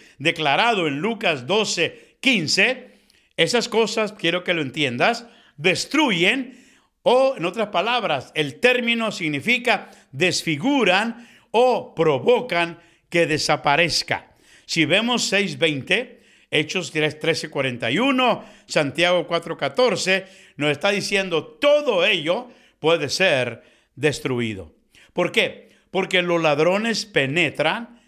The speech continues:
y roban. El término robar literalmente era excavar a través de. Es decir, muchos hogares de este tiempo tenían paredes de barro.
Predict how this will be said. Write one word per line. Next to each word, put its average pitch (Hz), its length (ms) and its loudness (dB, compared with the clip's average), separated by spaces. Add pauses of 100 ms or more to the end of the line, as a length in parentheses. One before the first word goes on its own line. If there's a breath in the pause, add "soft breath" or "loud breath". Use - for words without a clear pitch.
(160 soft breath)
y 180 140 -4
roban. 202 560 -2 (440 soft breath)
El 190 220 0
término 247 540 0
robar 156 760 0 (300 soft breath)
literalmente 185 920 0
era 196 600 -2
excavar 170 1040 -2
a 139 180 -2
través 135 640 -4
de. 170 440 -2 (400 soft breath)
Es 185 140 2
decir, 233 580 0 (240 soft breath)
muchos 117 380 -4
hogares 185 460 2
de 175 120 0
este 170 200 -4
tiempo 220 580 -2 (340 loud breath)
tenían 196 580 0
paredes 170 580 0
de 165 120 2
barro. 156 600 -2